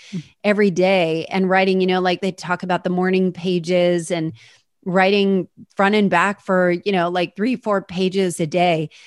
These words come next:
Speaker 2: I have not tried that, but there are so many ways that you can do it. And I think the benefit of, of the writing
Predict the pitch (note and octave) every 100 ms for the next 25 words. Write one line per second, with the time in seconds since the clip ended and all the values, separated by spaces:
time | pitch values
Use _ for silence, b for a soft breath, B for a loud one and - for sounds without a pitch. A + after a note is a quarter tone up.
0 | B B G3 G3 G3 F3+ F3 F3 - F3
1 | D#3+ D#3+ F3 B3+ - F3+ D#3 _ _ -
2 | G#3+ A3 G3+ A#3 A#3+ C4 G#3+ F3+ F3+ F#3
3 | - D#3+ F3 F3 E3+ E3 D#3+ E3 F3+ -
4 | G#3+ A3 - b b b _ F#3 E3+ G3+
5 | G#3 G3 F#3+ E3+ D#3+ F#3+ _ F3 E3 D#3
6 | E3+ F#3 A#3 D4 D#4+ D4